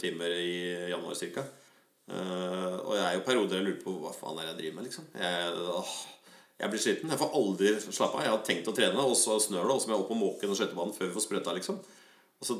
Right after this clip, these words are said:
tenker jeg mange ganger, hva er det jeg, hvorfor gidder jeg dette her? Men så ser jeg at disse her ungene går på skøytebanen, og det er kanskje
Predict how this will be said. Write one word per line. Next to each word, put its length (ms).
tenker 300
jeg 60
mange 120
ganger, 220
hva 100
er 80
det 80
jeg, 240
hvorfor 480
gidder 240
jeg 60
dette 160
her? 100
Men 140
så 160
ser 160
jeg 160
at 160
disse 180
her 140
ungene 320
går 160
på 80
skøytebanen, 400
og 60
det 40
er 80
kanskje 160